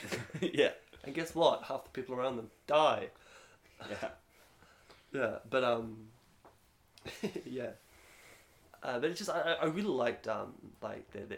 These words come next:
Speaker 1: the relationship to, like, uh, Graham and Grace, just 'cause, like, just, like, it's just, they seem like, like, an actual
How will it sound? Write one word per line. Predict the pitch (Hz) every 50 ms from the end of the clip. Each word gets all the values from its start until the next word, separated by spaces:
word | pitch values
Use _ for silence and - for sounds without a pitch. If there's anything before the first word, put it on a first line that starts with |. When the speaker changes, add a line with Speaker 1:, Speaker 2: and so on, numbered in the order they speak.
| - -
Speaker 1:
the | 117
relationship | 107 110 113 - - - - -
to, | - 104
like, | 92 - 87 87 - - -
uh, | - 101 104 107 - - -
Graham | - 113 107 107 107 107
and | 107 104 104 -
Grace, | - - 104 104 107 -
just | - - - -
'cause, | - 104 101 -
like, | 107 107 - - - _ _ _ _ _ _ _ _ _ - - - - - - -
just, | 143 143 -
like, | 156 -
it's | 156 156 -
just, | 170 160 -
they | 160 165
seem | - - 208
like, | 226 208 -
like, | 170 147 147 -
an | 131 - - - -
actual | 127 117 - - 127